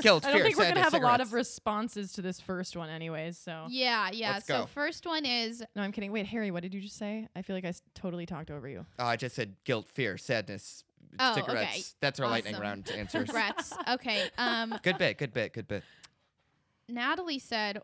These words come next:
Speaker 3: "What are healthy ways that help you cope?"
Speaker 1: Well, I'm smoking
Speaker 3: Cricket,
Speaker 1: twenty-five
Speaker 3: cricket,
Speaker 1: cigarettes a
Speaker 3: cricket,
Speaker 1: day.
Speaker 3: cricket. Um, <laughs>
Speaker 1: Oh, okay, for
Speaker 3: Yeah.
Speaker 1: real.
Speaker 2: How many
Speaker 1: Here
Speaker 2: cigarettes do you actually smoke a day?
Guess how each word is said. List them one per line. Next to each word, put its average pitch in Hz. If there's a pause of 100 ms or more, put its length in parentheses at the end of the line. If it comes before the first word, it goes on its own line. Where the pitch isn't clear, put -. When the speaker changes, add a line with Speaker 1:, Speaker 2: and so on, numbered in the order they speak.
(160)
Speaker 3:
"What 254
are 381
healthy 262 (240)
ways 220
that 240
help 226
you 269
cope?" 349 (1400)
Speaker 1:
Well, 101
I'm 101
smoking -
Speaker 3:
Cricket, 113
Speaker 1:
twenty-five 117
Speaker 3:
cricket, 113
Speaker 1:
cigarettes 113
a -
Speaker 3:
cricket, 104
Speaker 1:
day. 107
Speaker 3:
cricket. - (840)
Um, 202
<laughs> 285 (600)
Speaker 1:
Oh, 147
okay, 165
for 240
Speaker 3:
Yeah. -
Speaker 1:
real. 143
Speaker 2:
How 294
many -
Speaker 1:
Here 453
Speaker 2:
cigarettes 370
do 277
you 294
actually 185
smoke 160
a 139
day? -